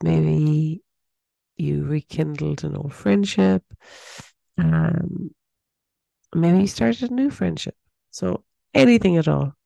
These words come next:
What three personal things are you happy you did in twenty twenty-two? Just write them down. One, two, three.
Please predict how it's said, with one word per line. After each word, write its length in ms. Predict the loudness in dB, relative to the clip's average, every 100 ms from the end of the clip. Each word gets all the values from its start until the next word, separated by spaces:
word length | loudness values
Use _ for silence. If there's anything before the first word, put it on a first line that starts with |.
| _
What 300 | -2 -2 -4
three 680 | -12 -4 2 4 6 4 0 -16 -20 -20 -6
personal 480 | 0 0 0 -2 -2
things 720 | -2 -2 -4 -8 -14 -20 _ _ _ _ _ _ _ _ _ -2
are 80 | 2
you 120 | 2
happy 460 | 0 -2 -2 0 0
you 60 |
did 220 | 2 0
in 140 | -2 -6
twenty 360 | -4 -4 -4
twenty-two? 680 | -8 -6 -6 -8 -6 -6 -6 -10 -14
Just 220 | -12 -4
write 160 | -2 -2
them 120 | -4
down. 320 | -4 -4 -6 -8
One, 400 | -2 0 0 -6 _ _ _ _ _ _ _ _ _ _ _ _ _ _ _ _ _ _
two, 380 | -6 -2 -2 -4 -12 _ _ _ _ _ _ _ _ -12
three. 440 | -4 -2 -4 -8